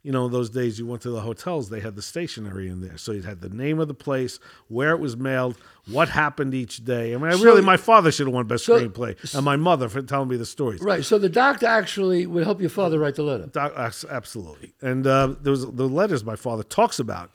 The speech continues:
Speaker 1: uh,
Speaker 2: Great.
Speaker 1: Don Shirley, Doctor Don Shirley. So all of that, my point is, uh, not to keep going through this whole thing, but it, it was a tough time. They were attacking, lots of attacks on movies
Speaker 2: Right.
Speaker 1: because they, I said, "Wow, the, the desperation to win this stuff."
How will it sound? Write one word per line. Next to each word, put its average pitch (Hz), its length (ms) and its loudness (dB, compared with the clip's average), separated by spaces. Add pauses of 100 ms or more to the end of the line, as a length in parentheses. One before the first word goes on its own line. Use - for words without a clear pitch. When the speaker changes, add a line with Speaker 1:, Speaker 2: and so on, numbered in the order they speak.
Speaker 1:
uh, 98 220 -6
Speaker 2:
Great. 95 220 -10
Speaker 1:
Don 101 220 -6
Shirley, 107 380 -6
Doctor 98 300 -8
Don 80 240 -12
Shirley. 90 300 -14 (680)
So 240 160 6
all 330 280 6
of 196 80 4
that, 135 300 2 (220)
my 151 140 0
point 143 340 -2
is, 123 240 0
uh, 143 80 -2
not 180 380 -8
to - 80 -14
keep 123 180 -10
going 120 300 -2
through 110 180 -2
this 101 180 -6
whole 107 140 -4
thing, 120 220 -4
but 139 180 -2
it, 175 120 4 (140)
it 214 100 2
was 226 120 0
a 208 60 -4
tough - 440 -6 (240)
time. 151 540 -4 (100)
They 135 120 -2
were 151 120 2
attacking, 156 580 -4
lots 139 280 -4
of 175 80 -6
attacks 180 440 -6
on 170 60 -4
movies 175 460 -4 (180)
Speaker 2:
Right. 147 260 -2
Speaker 1:
because 170 280 0
they, 180 200 0
I 156 120 -4
said, 139 260 -4
"Wow, 139 220 -4
the, 101 140 -8
the 104 200 -16
desperation 127 640 -8
to 101 80 -10
win 131 260 -6
this 104 140 -8
stuff." - 320 -12